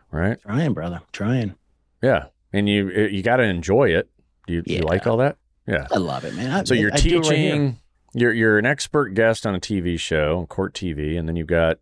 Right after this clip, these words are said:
Speaker 1: you're teaching, and then you're also still a full-time law enforcement guy.
Speaker 2: Yeah, for
Speaker 1: Right.
Speaker 2: another hundred and ninety days.
Speaker 1: Does the law enforcement,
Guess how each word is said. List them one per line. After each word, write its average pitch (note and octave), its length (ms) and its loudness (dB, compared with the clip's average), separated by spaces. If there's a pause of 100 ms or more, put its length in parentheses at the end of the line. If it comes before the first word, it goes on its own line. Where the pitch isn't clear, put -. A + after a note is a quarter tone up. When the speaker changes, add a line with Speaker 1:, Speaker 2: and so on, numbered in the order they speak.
Speaker 1:
you're E2 180 -6
teaching, F2+ 640 -4
and E2+ 100 -2
then F2 100 -2
you're F2 160 0
also F2 300 0
still E2 260 0
a D#2 40 -4
full-time D#2+ 480 -4
law F#2 140 0
enforcement D2 440 -8
guy. - 180 -14 (380)
Speaker 2:
Yeah, D3+ 200 2 (440)
for - 140 -2
Speaker 1:
Right. A#2 80 2
Speaker 2:
another A#2+ 200 2
hundred C3+ 320 2
and A#2 260 4
ninety B2 360 2
days. B2+ 480 -4 (540)
Speaker 1:
Does F#2+ 180 0
the G2 120 2
law F#2 180 2
enforcement, A#2 580 0